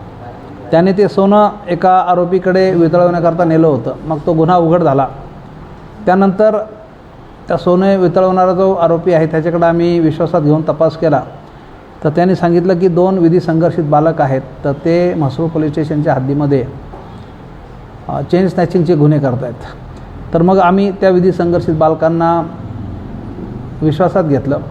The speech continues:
त्यांच्याकडे तपास केला, तर त्यांनी आमच्या म्हसरूळ पोलीस स्टेशनच्या हद्दीमध्ये चार गुन्हे केल्याचं कबूल दिलेली आहे. ते गुन्हे तेवीस ऑब्लिक दोन हजार चोवीस,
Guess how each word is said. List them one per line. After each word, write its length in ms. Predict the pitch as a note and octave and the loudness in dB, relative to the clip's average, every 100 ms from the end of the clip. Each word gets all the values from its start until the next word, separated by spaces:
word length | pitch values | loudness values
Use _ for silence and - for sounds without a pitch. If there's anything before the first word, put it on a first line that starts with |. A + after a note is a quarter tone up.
| - - - | -12 -12 -6
त्यांच्याकडे 320 | D3+ D3 D#3 | -2 0 0
तपास 380 | D#3+ D3+ E3+ E3+ | 0 2 0 0
केला, 240 | D#3 C#3 C3 - - - - - - - - - | -2 -4 -4 -10 -16 -16 -16 -18 -18 -18 -16 -8
तर 40 | D3+ | -4
त्यांनी 640 | E3 E3+ F#3 F#3+ G3 F#3+ - - - - - - - - - | 0 2 2 2 0 -2 -8 -16 -18 -20 -20 -20 -20 -20 -8
आमच्या 340 | D#3+ D#3 F3 E3+ | -2 0 2 2
म्हसरूळ 320 | D3 D3 F#3+ | 2 0 0
पोलीस 220 | F3+ F3+ | 2 2
स्टेशनच्या 400 | F3 E3+ E3+ F3 | 2 2 2 2
हद्दीमध्ये 500 | D3 D3 E3 D#3 C3+ A#2+ - - - - - | 0 2 2 4 2 0 -12 -18 -20 -10 0
चार 300 | F3 G3+ G3+ - - D#3+ | 4 4 2 -4 -6 0
गुन्हे 300 | E3 F3 E3+ | 2 4 2
केल्याचं 480 | E3 D#3+ D#3+ D#3+ E3+ | 2 2 2 2 0
कबूल 400 | E3+ D#3 E3+ F3 - | 2 2 4 2 -2
दिलेली 360 | C#3+ D#3 E3 F3 | 0 2 4 4
आहे. 280 | D3+ C#3+ E3+ - - - - - - - - - - | 2 2 -2 -6 -18 -20 -20 -20 -20 -20 -20 -10 0
ते 80 | F3+ | 4
गुन्हे 340 | F3+ F#3+ F#3+ | 4 4 2
तेवीस 480 | F#3+ F#3 F#3 G#3 G3 | 0 2 4 4 2
ऑब्लिक 280 | F3+ F#3 F3 | 2 4 4
दोन 140 | F3+ | 4
हजार 200 | E3 D#3+ | 4 2
चोवीस, 640 | D#3 D#3 E3 F3 - - | 2 2 4 2 -2 -14